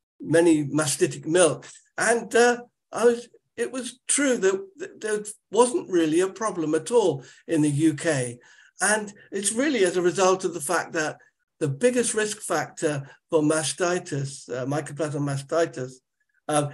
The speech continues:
is herd size. Anything above four hundred, five hundred herd have a greater risk of, uh, of developing mastitis. In the U K, our herds are relatively small, so we don't really see it on a, on a regular basis.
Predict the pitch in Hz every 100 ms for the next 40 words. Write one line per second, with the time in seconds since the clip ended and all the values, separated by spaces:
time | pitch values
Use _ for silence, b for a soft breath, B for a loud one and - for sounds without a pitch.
0 | B 185 180 139 196 190 185 - 123 107
1 | 107 135 _ _ _ _ _ b b 202
2 | 247 233 220 180 143 151 147 139 - 175
3 | 170 165 165 160 143 165 165 160 160 156
4 | 147 156 151 143 139 B B 143 139 139
5 | 160 165 170 160 147 139 135 - - _
6 | _ - 131 127 123 131 123 127 131 131
7 | 131 120 120 123 120 135 b b 139 135
8 | 135 127 127 127 127 190 190 196 190 185
9 | 170 165 B B B 165 160 185 180 143
10 | 165 143 139 180 208 202 180 147 135 -
11 | 139 135 135 135 B B - 185 190 202
12 | 220 180 185 185 175 139 190 175 139 -
13 | - 147 143 139 B B 143 139 131 135
14 | 131 135 127 127 120 127 - 127 139